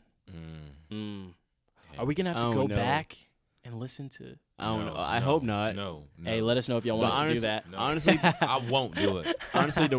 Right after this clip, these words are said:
Speaker 3: the weird thing is, I feel like this is, like,
Speaker 2: His
Speaker 3: a
Speaker 2: best?
Speaker 3: really, I feel like this is a really good introduction for me
Speaker 2: To
Speaker 3: as, as,
Speaker 2: G-Eazy.
Speaker 3: yeah, as ar-, as his artistry. So,
Speaker 2: Yeah, me too.
Speaker 3: so I feel like this is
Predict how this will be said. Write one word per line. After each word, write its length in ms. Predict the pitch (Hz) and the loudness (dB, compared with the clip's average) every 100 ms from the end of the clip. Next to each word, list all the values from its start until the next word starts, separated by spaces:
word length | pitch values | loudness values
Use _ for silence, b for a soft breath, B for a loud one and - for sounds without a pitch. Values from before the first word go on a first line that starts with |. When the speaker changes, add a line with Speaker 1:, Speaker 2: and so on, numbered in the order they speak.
| 117 | 2
Speaker 3:
the 100 | 135 | 4
weird 240 | 131 165 | 6 6
thing 220 | 156 139 131 | 4 0 2
is, 240 | 143 131 | 0 0
I 120 | 117 | -4
feel 180 | - 143 | -2 0
like 240 | 135 110 - | 0 -2 -6
this 320 | 98 101 117 127 | -10 -4 -2 -2
is, 160 | 113 | -2
like, 360 | 104 95 87 - | -2 -4 -6 -8
Speaker 2:
His 120 | 143 131 | -8 2
Speaker 3:
a 80 | 110 | 4
Speaker 2:
best? 120 | 110 | 6
Speaker 3:
really, 300 | 127 127 - | 4 2 0
I 120 | - 113 | -4 -2
feel 140 | 139 | 0
like 100 | 131 | -2
this 100 | 131 | -2
is 80 | 120 | -2
a 80 | 107 | -2
really 260 | 117 113 | 0 -2
good 240 | 104 113 104 | -2 -4 -4
introduction 640 | 104 104 98 104 - 95 | -6 -6 -6 -6 -8 -14
for 160 | - | -12
me 340 | 95 101 95 87 _ _ _ | -10 -8 -10 -12 _ _ _
Speaker 2:
To 80 | - | -4
Speaker 3:
as, 140 | 107 95 | -2 0
as, 160 | 110 | -2
Speaker 2:
G-Eazy. 240 | 104 107 113 | -4 -6 -4
Speaker 3:
yeah, 180 | 95 | -2
as 160 | 104 98 | -4 -4
ar-, 200 | 95 101 | -4 -4
as 380 | - 90 - - - | -8 -12 -12 -16 -10
his 180 | 110 98 | -6 -4
artistry. 560 | 98 98 98 - 92 85 | -2 -2 -4 -10 -14 -12
So, 360 | - 95 87 107 | -8 -6 -6 -8
Speaker 2:
Yeah, 240 | 95 90 - - - _ _ | -10 -8 -10 -12 -20 _ _
me 140 | 107 113 | -6 -6
too. 260 | 117 101 - - | -4 -8 -10 -18
Speaker 3:
so 260 | - 107 80 | -8 -4 -2
I 100 | 95 | -4
feel 200 | - 101 | -2 -2
like 280 | 98 95 90 | 0 -2 -6
this 200 | 104 98 | -6 -6
is 240 | 101 92 | -6 -12